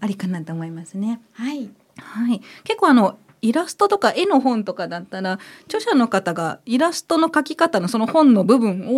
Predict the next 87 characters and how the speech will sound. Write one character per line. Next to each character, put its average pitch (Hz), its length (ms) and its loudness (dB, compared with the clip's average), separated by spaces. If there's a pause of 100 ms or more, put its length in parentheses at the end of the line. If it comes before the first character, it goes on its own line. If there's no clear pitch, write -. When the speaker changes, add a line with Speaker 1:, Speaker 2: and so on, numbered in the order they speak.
Speaker 1:
を - 140 -4 (200)
動 247 180 4
画 226 100 2
で 214 340 0 (160)
再 226 160 -6
現 202 220 -2
し - 20 -14
て 185 80 -16
た - 140 -18
り 165 80 -16
と 160 120 -20
か。 170 300 -18
Speaker 2:
あ、 - 60 -14 (180)
そ - 140 -16
う 415 40 -10
な 370 60 -4
ん 285 40 -2
で 208 100 -4
す 202 60 -16
か？ - 40 -8
Speaker 1:
そ 415 80 0
う 415 40 2
な 392 60 4
ん - 40 4
で 262 80 6
す - 20 0
よ。 247 80 0
結 392 160 -2
構 226 160 0
あ 240 60 2
っ 269 100 -4
た 233 140 -8
り、 233 420 -4
ス - 160 -8
リ 339 160 2
ー 320 60 -4
デ 330 80 -2
ィ 311 60 4
ー 220 40 0
と 165 100 -6
か 170 120 -14
も 170 120 -12
そ 185 140 -10
う - 60 -8
で - 80 -10
す 233 80 -8
ね。 277 60 -2
Speaker 2:
う - 0 -
ん - 20 0
う 277 60 0
ん。 - 20 -4
Speaker 1:
ス 269 100 -8
リ 254 200 -4
ー - 20 -6
デ 247 80 -6
ィ 226 240 -4
ー 196 40 -4
の 185 360 -6 (160)
や 202 100 -8
り 196 140 -8
方 202 260 -6
と 208 140 -10
か 185 160 -12
で 190 100 -10
も、 277 280 -2
動 311 200 -2
画 311 140 0
で 277 320 2
そ 247 160 -6
の 240 200 -2
同 285 120 6
じ 277 100 2
も 269 120 8
の 269 140 8
を 165 120 0
作 - 180 -6
っ - 20 -6
て 247 120 -8
く - 120 -4
れ 214 80 2
て 214 120 -6
た 185 100 -10
り - 80 -14
す 208 160 -6
る 208 80 -6
の 180 180 -10
で、 196 240 -4